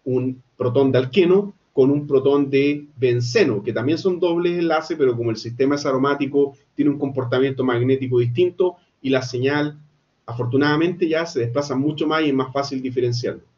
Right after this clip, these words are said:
¿Qué tenemos acá? Bueno, aquí de nuevo el rango varía mucho.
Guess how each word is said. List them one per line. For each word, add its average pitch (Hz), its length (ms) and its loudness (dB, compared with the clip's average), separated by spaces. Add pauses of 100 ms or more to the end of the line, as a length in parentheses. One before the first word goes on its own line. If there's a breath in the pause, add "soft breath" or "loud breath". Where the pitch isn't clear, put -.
(1700)
¿Qué 190 100 -4
tenemos 190 400 4
acá? 208 300 0
Bueno, 143 260 2
aquí 139 200 -2
de 156 80 -2
nuevo 170 160 0
el 165 80 -2
rango 165 500 -2
varía 131 320 0
mucho. 104 320 -6